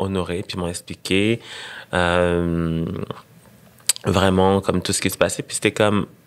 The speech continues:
Nous avons déjà trouvé, euh, c-, certaines femmes, puis nous, nous attendons vraiment de finaliser, mais on aimerait vraiment t'avoir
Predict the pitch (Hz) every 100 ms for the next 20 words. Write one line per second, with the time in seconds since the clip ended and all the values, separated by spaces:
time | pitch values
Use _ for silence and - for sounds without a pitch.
0 | - 107 107 107 113 110 139 - 107 117
1 | - - - - - 98 101 95 90 -
2 | - - 120 - 120 117 - 104 135 127
3 | 101 - - 107 107 87 101 - - -
4 | - - 95 101 - 104 107 113 107 101
5 | 104 95 - 101 95 92 95 113 107 -
6 | 92 95 98 95 95 98 - 95 92 90
7 | 90 101